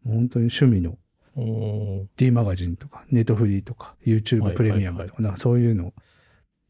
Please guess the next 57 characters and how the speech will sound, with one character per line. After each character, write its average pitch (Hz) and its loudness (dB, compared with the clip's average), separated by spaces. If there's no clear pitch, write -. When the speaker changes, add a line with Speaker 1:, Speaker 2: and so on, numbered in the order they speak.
Speaker 1:
あ 135 0
と 123 0
は 98 0
ま 98 -2
あ - -6
本 120 2
買 87 -6
っ - -16
た - -6
り 87 -6
と 90 -8
か、 - -6
漫 95 0
画 98 -2
買 90 -6
っ - -10
た - -12
り 90 -6
と - -18
か 160 2
も 117 2
こ 85 -8
こ 87 -10
で。 92 -6
あ 127 -6
と 110 -4
は 113 -2
服 - -4
飾、 165 0
ま 127 0
あ - 2
服 - 0
買 95 0
っ - -16
た 98 -4
り、 98 -4
髪 98 0
切 - -14
っ - -20
た 90 -6
り。 95 -14
Speaker 2:
は 123 -6
い 95 -6
は 90 -10
い。 98 -14
Speaker 1:
で、 98 -2
あ 135 -2
と 190 -2
は 170 2
も 156 6
う 123 2
ざ 110 2
っ - -2
く 180 2
り、 90 0
雑 104 -2
貨 113 -2